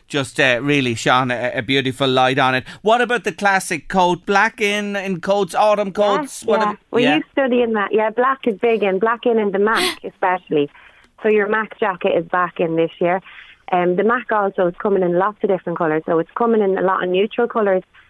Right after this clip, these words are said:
Speaker 2: and your staple black. But we actually got a colour in. It's like a, not a lime green, but it's a more of a khaki green,
Speaker 1: Mm.
Speaker 2: fabulous, and,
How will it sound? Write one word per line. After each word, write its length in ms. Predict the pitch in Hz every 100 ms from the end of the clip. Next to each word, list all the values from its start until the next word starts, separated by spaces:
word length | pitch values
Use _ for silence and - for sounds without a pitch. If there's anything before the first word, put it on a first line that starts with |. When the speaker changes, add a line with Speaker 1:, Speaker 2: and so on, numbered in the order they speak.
| - -
Speaker 2:
and 200 | 208 208
your 100 | 190
staple 340 | - 190 185 170
black. 380 | 185 180 - - - - _
But 100 | 202
we 120 | 196
actually 320 | 214 220 - 196
got 160 | 185
a 40 | 180
colour 340 | - 202 190
in. 160 | 180 175
It's 160 | -
like 180 | 202 180
a, 240 | 185 165 165 _ _ _ _ _ _ _ -
not 240 | 226 269 220
a 40 |
lime 360 | 214 202 196 185
green, 380 | 180 185 175 165
but 140 | 170
it's 180 | 165 -
a 200 | 170 165 - _ _ _ _
more 200 | 226 254
of 80 | 220
a 40 |
khaki 460 | 196 - 226 214 208
green, 340 | 170 165 156 151 - -
Speaker 1:
Mm. 20 |
Speaker 2:
fabulous, 440 | - 196 175 160 -
and, 260 | 170 160